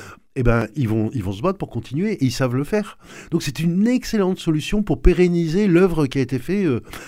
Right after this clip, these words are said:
par ces créateurs d'entreprises il y a vingt ans, trente ans. Il faut vraiment y penser. Même s'il y a pas, c'est vrai qu'un dirigeant qui, qui, euh, qui, qui a tenu toute l'entreprise à bout de bras, euh, pendant des années, il se dit : « Mais il y a personne dans la boîte qui, euh,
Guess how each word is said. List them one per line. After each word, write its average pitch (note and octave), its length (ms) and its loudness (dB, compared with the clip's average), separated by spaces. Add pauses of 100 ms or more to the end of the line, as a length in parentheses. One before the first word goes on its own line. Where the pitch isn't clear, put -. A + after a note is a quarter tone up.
(140)
par - 140 2
ces C#3 120 -6
créateurs C3+ 380 -2
d'entreprises C3+ 580 -2
il A2 60 -2
y A#2 60 0
a C#3 200 2
vingt A2 240 -2
ans, D3 140 -2
trente A#2 300 -6
ans. G#3 200 -6 (380)
Il A#2+ 80 -2
faut B2+ 100 -4
vraiment D#3+ 240 0
y E3 80 4
penser. D#3+ 460 2 (680)
Même E3+ 200 6
s'il - 160 0
y C#3+ 40 8
a - 40 2
pas, D#3 340 0 (380)
c'est - 160 -6
vrai D#3 100 -2
qu'un B2+ 120 2
dirigeant C#3+ 360 4
qui, A#2+ 240 -4
qui, B2 240 0
euh, A2 80 0 (420)
qui, C#3+ 240 -2
qui A#2+ 280 -4
a A#2+ 60 0
tenu D#3+ 200 -2
toute D3+ 140 -6
l'entreprise C3+ 480 0
à B2+ 60 2
bout B2+ 100 2
de B2+ 60 -4
bras, C#3 420 4
euh, A#2+ 400 4
pendant B2+ 180 4
des B2 200 2
années, F#3 100 4
il E3+ 80 2
se B2 60 -8
dit : « D3+ 80 0
Mais C3+ 60 8
il - 20 8
y - 20 6
a A#2+ 40 2
personne C#3+ 360 0
dans B2 100 0
la A#2 100 0
boîte C#3 280 -2
qui, A#2+ 260 2
euh, A2 140 2